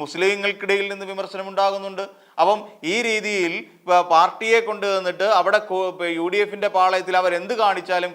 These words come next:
കോൺഗ്രസ് പാർട്ടി എന്ത് കാണിച്ചാലും സഹിക്കുന്ന ഒരു മുസ്ലിം ലീഗായി അവശേഷിക്കാൻ തങ്ങൾക്ക് കഴിയില്ല എന്ന് തന്നെയാണ് സാദിഖ് അലി തങ്ങളുടെ വാക്കുകളിൽ നിന്ന് വ്യക്തമാകുന്നത്. അവിടെ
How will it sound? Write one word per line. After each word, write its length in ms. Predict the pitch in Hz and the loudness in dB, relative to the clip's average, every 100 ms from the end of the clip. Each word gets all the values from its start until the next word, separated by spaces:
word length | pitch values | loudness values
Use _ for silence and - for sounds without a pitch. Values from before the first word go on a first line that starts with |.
| 170 | -4
കോൺഗ്രസ് 320 | 180 196 - | -4 -8 -2
പാർട്ടി 220 | 196 185 180 | -2 -2 -6
എന്ത് 120 | 196 208 | -6 -4
കാണിച്ചാലും 520 | 190 180 185 185 180 - - _ | -4 -4 -2 -2 -2 -10 -20 _
സഹിക്കുന്ന 440 | 156 185 208 226 220 196 | -6 -4 -4 0 0 2
ഒരു 100 | 190 180 | -2 -6
മുസ്ലിം 280 | 170 185 185 | -8 -6 -4
ലീഗായി 420 | 185 170 175 175 170 - - | -2 2 4 4 -2 -6 -2
അവശേഷിക്കാൻ 640 | 151 170 196 190 185 175 190 | 0 0 0 -2 -2 -4 -2
തങ്ങൾക്ക് 320 | 185 180 170 175 | -2 -4 -6 -4
കഴിയില്ല 420 | 175 175 208 185 175 170 170 | 0 0 -2 0 0 0 -4
എന്ന് 120 | 170 | -8
തന്നെയാണ് 400 | 175 170 165 165 165 | -6 -2 0 0 0
സാദിഖ് 320 | 160 165 170 170 | 0 0 -4 -8
അലി 80 | 170 | -6
തങ്ങളുടെ 300 | 165 160 160 156 | -8 -6 -2 0
വാക്കുകളിൽ 320 | 151 147 151 | 0 -2 -12
നിന്ന് 140 | 147 143 | -10 -12
വ്യക്തമാകുന്നത്. 560 | 139 135 123 110 95 85 _ _ _ _ _ _ 139 | -8 -4 -4 -4 -12 -20 _ _ _ _ _ _ 4
അവിടെ 180 | 170 | 4